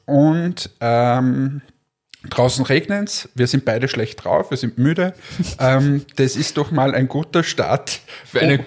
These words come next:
Speaker 2: gute Folge.
Speaker 1: für eine gute Folge. Und damit wir ja nicht eine bessere Folge, äh, produzieren heute als die Folge dreißig.
Speaker 2: Ach so, also du, du setzt jetzt bewusst das Ziel niedrig. Hallo erstmal.
Speaker 1: Was heißt, ich, ich setz bewusst niedrig?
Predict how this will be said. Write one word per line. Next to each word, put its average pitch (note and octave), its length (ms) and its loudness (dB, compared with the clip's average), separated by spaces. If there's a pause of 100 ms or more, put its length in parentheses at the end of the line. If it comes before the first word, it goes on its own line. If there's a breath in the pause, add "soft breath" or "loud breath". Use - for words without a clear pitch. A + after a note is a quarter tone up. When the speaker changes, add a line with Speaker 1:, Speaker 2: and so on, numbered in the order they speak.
Speaker 2:
gute F3 320 2
Folge. D3 260 2
Speaker 1:
für F3+ 180 4
eine - 160 2
gute - 360 0
Folge. D3 340 4
Und F#3+ 280 2 (920)
damit E3+ 380 0
wir E3+ 100 4
ja C#3 360 0
nicht - 420 -8 (460)
eine A#2+ 180 0
bessere D#3 480 0
Folge, B2+ 600 2 (500 soft breath)
äh, A2+ 140 0
produzieren B2+ 680 0
heute A2 380 2
als A2+ 220 0
die A#2 100 -2
Folge G#2 340 -4
dreißig. - 420 -8 (1200)
Speaker 2:
Ach G#2+ 120 -2
so, D#2+ 200 -4 (160)
also G#2+ 200 2
du, G#2+ 180 2
du G#2+ 200 0
setzt A2+ 280 0
jetzt A#2 160 2
bewusst G#2+ 340 -2
das - 160 -6
Ziel F2+ 180 -2
niedrig. E2+ 340 -2
Hallo F2 240 2
erstmal. - 280 -8
Speaker 1:
Was A#2 120 2
heißt, C3+ 280 0
ich, A#2 200 -2
ich A2+ 160 -4
setz - 180 -4
bewusst A2+ 460 -2
niedrig? C#3 420 -2